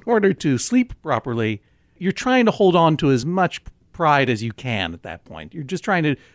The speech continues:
have a shred of dignity, and wearing head, headgear just, or, and wearing, uh, you know, attaching things to your face,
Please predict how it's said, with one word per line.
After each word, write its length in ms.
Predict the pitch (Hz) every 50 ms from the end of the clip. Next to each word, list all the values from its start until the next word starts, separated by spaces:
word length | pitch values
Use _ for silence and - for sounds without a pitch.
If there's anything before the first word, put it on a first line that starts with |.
| _ _
have 160 | - 156 135
a 40 | 135
shred 460 | - - - - 202 196 196 196 165
of 140 | 156 131 123
dignity, 460 | 147 160 143 135 127 113 110 110 104 95
and 140 | 101 117 127
wearing 280 | 156 160 160 151 131
head, 260 | 113 113 113 131 - - _
headgear 440 | - 139 143 139 110 - 113 90 85
just, 260 | 87 113 95 - - _ _ _ _ _ _
or, 260 | - 147 143 147 - - _
and 400 | - 214 233 214 214 - 180 175
wearing, 320 | 185 - 208 254 233 - -
uh, 120 | - - -
you 140 | - 196 175
know, 80 | 131
attaching 460 | 131 127 - 160 170 180 - 165 135
things 180 | 117 147 135 120
to 80 | - 143
your 120 | 120 101
face, 600 | 90 - - 143 131 107 95 - - - - -